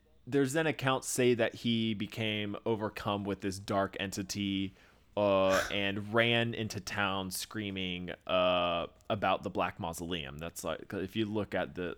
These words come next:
Speaker 1: the Mackenzie Mausoleum, it's a black mausoleum. So, uh, he, like, basically went mad, ran into town, and was screaming about some,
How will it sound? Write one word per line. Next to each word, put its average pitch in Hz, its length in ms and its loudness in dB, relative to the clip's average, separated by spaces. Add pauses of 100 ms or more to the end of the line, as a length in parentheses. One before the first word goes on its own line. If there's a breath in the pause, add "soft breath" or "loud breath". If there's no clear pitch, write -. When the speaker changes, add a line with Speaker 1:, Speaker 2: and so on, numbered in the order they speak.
(120)
Speaker 1:
the 87 160 -6
Mackenzie 87 500 -10
Mausoleum, 82 480 -10
it's 73 160 -12
a 85 40 -8
black 80 280 -10
mausoleum. 73 500 -10 (500 soft breath)
So, 107 400 6 (260 soft breath)
uh, 117 440 8
he, 151 320 6
like, 131 220 6
basically 139 460 4
went 120 220 2
mad, 110 420 2
ran 107 160 -2
into 104 200 -6
town, 101 360 0
and 98 80 -2
was 90 120 -4
screaming 101 520 -6
about 90 520 0
some, 95 260 -8